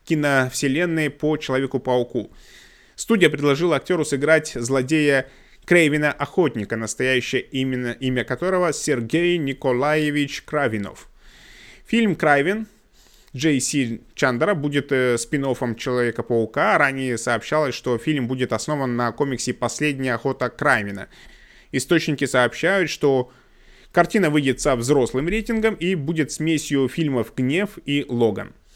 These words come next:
А на канале Атео Брекин рассказали про скандал на футбольном Кубке Италии. Главный тренер миланского "Интера" Конте и президент туринского "Ювентуса" Аньели обменялись оскорблениями.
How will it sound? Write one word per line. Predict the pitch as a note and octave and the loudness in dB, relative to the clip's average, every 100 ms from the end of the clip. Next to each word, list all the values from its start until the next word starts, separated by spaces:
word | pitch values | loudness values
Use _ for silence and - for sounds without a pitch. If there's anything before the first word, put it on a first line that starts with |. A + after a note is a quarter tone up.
| _ _ _ _ - | _ _ _ _ -4
А | B2+ | 0
на | D3+ | 2
канале | D#3+ D#3+ D#3 D3 C3 - | 2 4 4 2 0 -6
Атео | - B2 D#3 C3 B2 | -8 -2 2 4 4
Брекин | B2+ C3+ C3+ A#3 A3+ - | 2 0 0 -2 -4 -2
рассказали | C3+ - B2+ C3 F3 F3 | -4 0 0 2 2 2
про | E3 C#3+ D#3+ F3+ F3+ - _ _ | 0 0 2 2 -2 -14 _ _
скандал | - - B2+ A2+ A#2+ D3 D#3 | -14 0 0 2 2 4 2
на | C3 B2+ A#2+ A2+ | 2 0 2 0
футбольном | - A#2+ A#2+ B2+ C3 C3+ | -2 -4 2 2 2 -2
Кубке | - C3 - - C#3+ | -4 -6 -6 -4 -4
Италии. | - A3 C#3 G2+ - - - - - - | 0 0 0 -2 -6 -20 -20 -20 -20 -4
Главный | E3 A3+ G3 D#3+ | 4 4 4 2
тренер | D#3+ D#3 C3+ B2 | 2 2 0 -2
миланского | D3 D3 C3 - C3+ | 0 0 -2 0 -2
"Интера" | - C#3+ B2+ B2 A2 | 0 -4 0 2 2
Конте | - C3 G#2+ - F#3 B3 - - - _ | 0 -2 -2 -2 -4 -4 -12 -20 -20 _
и | G3+ G3 | 2 2
президент | E3 D#3 D3+ F3+ E3 - - | 2 -2 0 0 0 -6 -2
туринского | D3+ D3+ B2+ C3+ A#2+ | 0 2 -2 -2 -2
"Ювентуса" | A#2+ C#3 B2 A#2 - A#2 - | 0 -2 -2 -4 -2 -2 -2
Аньели | B2+ C3 A2+ G#2+ F#2+ A2 A#3 - - - | -2 0 0 -2 -2 -2 -4 -6 -20 -4
обменялись | A2+ A#2 G#2+ G#2 G2+ - | -2 0 0 -2 -4 -6
оскорблениями. | - E3 E3+ A#3 A#3+ A2 G#2 | -4 -4 -2 -2 -2 -4 -8